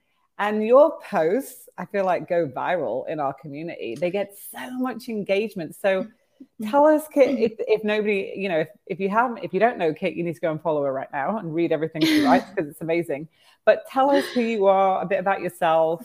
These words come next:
Speaker 2: Mm-hmm.
Speaker 1: Um, yeah, you wanna start with
Speaker 2: Yeah.
Speaker 1: that?
Speaker 2: So, um, I live in Southern California, and I had a career in retail. It was over twenty years. I lost count at some point.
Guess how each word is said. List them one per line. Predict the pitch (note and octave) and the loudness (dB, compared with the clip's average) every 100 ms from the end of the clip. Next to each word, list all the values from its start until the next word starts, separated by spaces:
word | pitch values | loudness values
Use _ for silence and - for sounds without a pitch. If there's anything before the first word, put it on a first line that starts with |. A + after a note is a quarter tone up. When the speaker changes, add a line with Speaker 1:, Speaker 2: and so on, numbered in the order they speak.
| - | -10
Speaker 2:
Mm-hmm. | G#3+ A#3 | -8 -4
Speaker 1:
Um, | D#3 D3+ D3 D3+ D3+ D#3 _ - - | -4 -2 -4 -6 -10 -14 _ -18 -10
yeah, | A3+ D#4 - _ _ _ _ | -4 -4 -6 _ _ _ _
you | E3+ | -12
wanna | E3 | -12
start | - E3 | -6 0
with | |
Speaker 2:
Yeah. | A#3+ D#4 C#4 F#3+ | 2 4 2 0
Speaker 1:
that? | G#3 | -4
Speaker 2:
So, | - - - - B3+ A#3+ A#3 A#3 A3+ A3+ - - - - | -12 -14 -6 2 2 4 0 -2 -4 -8 -20 -20 -10 -4
um, | G#3 G#3 | -2 -2
I | - F#3 G3+ C#4+ | -4 -4 -4 -4
live | G#3+ G3+ | -4 -2
in | A#3 | -4
Southern | A#3 F#3+ G#3+ | -4 -4 -4
California, | A3 A3+ G#3 G3 F#3+ | -4 -4 -4 -2 0
and | G3 A#3 C#4+ B3+ G3 F#3+ F#3 G3 G#3 G#3+ - | 0 0 -2 -4 -4 -2 -2 0 -2 -2 -4
I | F#3+ F#3 F#3 F#3+ G#3 | -2 -2 -2 -4 -4
had | G3 | -4
a | |
career | G3 - G3 G3 F#3+ G3 A3 | -6 -10 -8 -6 -4 -4 -6
in | A3 F#3+ | -6 -6
retail. | F#3 G3 A3+ B3+ D#4+ F4 - - | -8 -8 -8 -6 -6 -8 -12 -6
It | F#3+ F3+ | -6 -4
was | G3 F#3 F#3 - - _ _ _ - - _ _ | -4 -4 -6 -12 -20 _ _ _ -20 -20 _ _
over | B3 G#3 C4 | 2 2 -2
twenty | B3+ A#3+ G#3 F#3+ | -2 0 0 2
years. | F3+ E3 A3+ C4 - - | 0 0 -2 -4 -6 0
I | G3 | 0
lost | F#3+ G3 F#3 G#3 - - | 2 2 0 -2 -14 -10
count | G3+ F3+ F#3 G3+ - | -4 -2 -2 -6 -4
at | A3 - | -4 -4
some | C4 B3 | -2 -2
point. | B3 B3 C4 C4+ - | -2 -4 -4 -6 -14